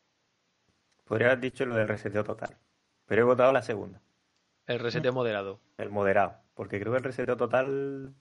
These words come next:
Speaker 1: puede llevar a
Speaker 3: Si
Speaker 1: caos.
Speaker 3: fuera, si hicieran reseteo total, literalmente sería estar tres, cuatro meses que cual-, el emparejamiento sería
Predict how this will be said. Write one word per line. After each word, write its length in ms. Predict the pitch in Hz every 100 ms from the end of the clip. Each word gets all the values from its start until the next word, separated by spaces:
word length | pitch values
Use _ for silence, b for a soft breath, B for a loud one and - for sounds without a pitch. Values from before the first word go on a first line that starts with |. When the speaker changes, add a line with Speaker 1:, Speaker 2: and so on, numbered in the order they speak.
| _ _ _ _
Speaker 1:
puede 200 | - 117
llevar 240 | 113 117 113
a 60 |
Speaker 3:
Si 80 | 165
Speaker 1:
caos. 100 | -
Speaker 3:
fuera, 240 | 190 208 - _ _ _ _
si 60 | 175
hicieran 480 | 165 180 208 226 214
reseteo 500 | 196 190 165 151 143
total, 480 | 143 156 190 254 - _ _
literalmente 720 | 170 147 165 170 190 180 156
sería 580 | 143 160 160 156 135 - _ _ _ _ _ _ _ _ _ _ _ _ _ 190
estar 460 | 170 180 165 - _ -
tres, 280 | 170 202 -
cuatro 440 | - 190 190 180 165
meses 640 | 175 208 320 339 - _ _ _ _ _ _ _ _ _ _ _
que 380 | 175 165 156 - _ _
cual-, 420 | 160 165 156 151 -
el 180 | 160 160
emparejamiento 1040 | 147 156 156 156 165 180 165 175 196 208
sería 400 | 196 196 220